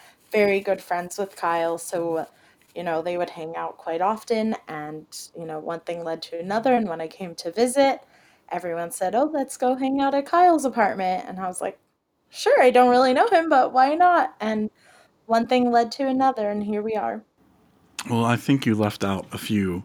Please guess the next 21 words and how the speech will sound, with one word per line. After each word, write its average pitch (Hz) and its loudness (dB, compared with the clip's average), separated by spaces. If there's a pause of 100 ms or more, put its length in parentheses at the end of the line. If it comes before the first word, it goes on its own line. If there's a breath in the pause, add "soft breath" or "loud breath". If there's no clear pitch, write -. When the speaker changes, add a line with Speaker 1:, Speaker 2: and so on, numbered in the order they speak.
(140)
Speaker 2:
steps - -6
there, 98 -4
like 95 -6
the 98 -6
time 98 -2
that 92 -6
I 95 -4
tried 98 -4
to 92 -6
match 95 -2
with 92 -8
you 101 -2
on 90 -4
Tinder 92 -4
and 87 -4
you 90 -6
didn't 87 -4
swipe 90 -6
back. 92 -6 (260)
Speaker 1:
Okay, 202 -2
there's, 208 -2